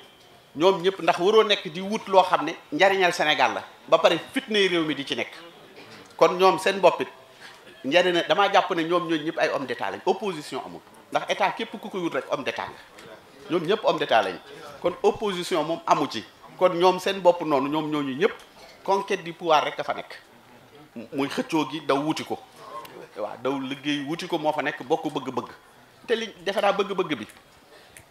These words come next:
poosu kenn taxatul ci ñoom. Ndax buñ gisee nag liy xew ci jamono yépp defe naa ne. Fi mu ne léegi poosu kenn taxatut. Kon nag nañu dem ci jéggale, ñu jéggale ji nag te dindi Eh, ñoom li ñuy dundee ñu tuddee ko pensée unique.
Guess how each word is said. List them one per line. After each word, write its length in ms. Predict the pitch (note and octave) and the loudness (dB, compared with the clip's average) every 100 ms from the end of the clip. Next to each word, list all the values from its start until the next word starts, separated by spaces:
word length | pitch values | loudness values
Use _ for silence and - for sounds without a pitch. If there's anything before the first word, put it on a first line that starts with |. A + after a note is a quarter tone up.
| _ _ - | _ _ -6
poosu 260 | F#3 F3 F3 | 0 0 0
kenn 260 | E3+ D3 | 0 0
taxatul 380 | C3+ D3 F3+ F#3 | 0 0 -2 -4
ci 100 | F3+ F3+ | -6 -2
ñoom. 140 | E3 - - - - - | -2 -4 -16 -20 -20 -10
Ndax 140 | - C3+ | -6 -4
buñ 180 | D3+ D#3+ | -6 -6
gisee 220 | D#3+ D#3+ | -4 -4
nag 140 | D3 | -4
liy 140 | C#3+ D#3 | -4 -4
xew 180 | F3 | -4
ci 120 | D3+ C#3+ | -4 -2
jamono 280 | D3+ D3 B2 | 0 0 -2
yépp 200 | C#3+ - C#3+ | -2 -4 -6
defe 160 | C#3+ | -6
naa 160 | C#3 B2+ | -2 -2
ne. 80 | F#2+ - - - C#3 C3 B2 A2+ - | -2 -10 -20 -20 -20 -20 -20 -20 -12
Fi 120 | D3+ | -6
mu 60 | D#3 | -2
ne 80 | D3+ | -2
léegi 260 | D3+ C#3 C3 | -2 -4 -4
poosu 280 | D#3+ D3+ | -6 -4
kenn 220 | D3+ D3+ D#3 | -4 -4 -4
taxatut. 340 | D#3+ F3 G#3 - - _ - - - | -8 -8 -8 -16 -20 _ -20 -20 -12
Kon 160 | - C#3+ | -6 -4
nag 160 | F3 F3 | -6 -6
nañu 220 | C#3+ D#3 | -6 -6
dem 200 | D#3 D#3 | -6 -8
ci 140 | D#3 C3+ B2+ | -12 -18 -12
jéggale, 440 | F#3+ G3+ G3+ F#3+ - | -10 -6 -2 -2 -4
ñu 140 | C#3+ D3 | -10 -8
jéggale 360 | F#3+ G3+ G#3+ G3 | -6 -4 -6 -6
ji 80 | F3 | -6
nag 160 | G#3+ | -6
te 80 | E3+ | -8
dindi 400 | D#3+ F#3+ F#3+ A#3 - - _ - - - | -8 -8 -8 -12 -16 -20 _ -20 -20 -4
Eh, 200 | D3+ E3+ - - | 0 0 -2 -8
ñoom 320 | D#3+ G#3+ A#3 F3 | 0 2 2 0
li 80 | F#3 | -6
ñuy 160 | G#3 F3 | -6 -8
dundee 280 | F#3+ F3+ F3 | -6 -4 -4
ñu 120 | F3 | -6
tuddee 260 | F3 D#3+ | -8 -6
ko 120 | D#3+ E3 | -6 -8
pensée 420 | E3 E3+ D#3+ E3 D#3 | -6 -4 -4 -8 -6
unique. 300 | C3 A#2+ | -6 -8